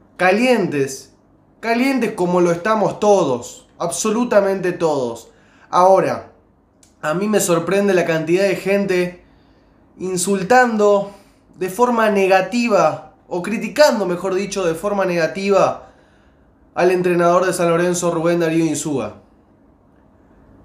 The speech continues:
Y me da a entender, me da a entender que estaban esperando que San Lorenzo caiga para pegarle al entrenador.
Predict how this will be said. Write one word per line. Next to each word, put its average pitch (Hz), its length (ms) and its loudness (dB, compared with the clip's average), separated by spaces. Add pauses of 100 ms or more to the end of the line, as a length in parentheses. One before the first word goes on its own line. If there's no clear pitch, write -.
(1500)
Y 190 100 0
me 214 160 4
da 262 120 8
a 277 40 6
entender, 226 800 2 (440)
me 170 200 -2
da 220 100 2
a 226 60 2
entender 175 720 0 (1200)
que 185 120 0
estaban 226 400 2
esperando 202 500 0
que 185 120 0
San 180 180 -2
Lorenzo 196 480 0
caiga 190 640 2
para 165 260 0
pegarle 180 400 0
al 170 80 0
entrenador. 147 720 0